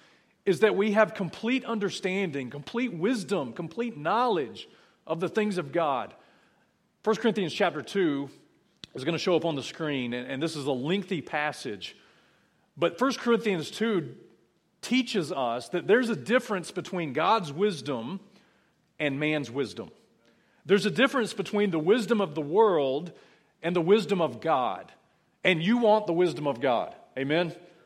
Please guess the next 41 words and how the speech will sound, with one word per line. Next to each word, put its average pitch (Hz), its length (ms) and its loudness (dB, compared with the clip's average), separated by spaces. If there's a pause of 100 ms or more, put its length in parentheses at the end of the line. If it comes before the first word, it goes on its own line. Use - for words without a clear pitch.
(160)
You 220 200 4
need 226 380 2
the 180 80 4
wisdom 151 380 0
of 120 140 -6
God. 135 380 0
You 214 140 2
can 208 160 0
actually 196 460 2
have 190 400 2
completely 208 580 0
all 226 460 8
of 151 180 6
it 143 320 -2 (580)
if 185 200 0
you'll 214 100 4
just 180 300 0
get 240 180 2
in 240 120 2
that 175 280 0
book 262 240 0
and 165 160 -2
dig 202 160 4
it 208 100 2
out 226 440 -2 (480)
and 190 120 0
study 240 460 2
it. 180 100 2
And 165 160 2
listen, 214 320 0
show 208 300 2
yourself 233 460 -2
approved 214 360 -2
unto 202 200 -2
God. 190 340 0
You 233 140 2
don't 262 180 2
have 220 240 -4
to 208 80 0
be 208 340 -2
incomplete 208 960 -4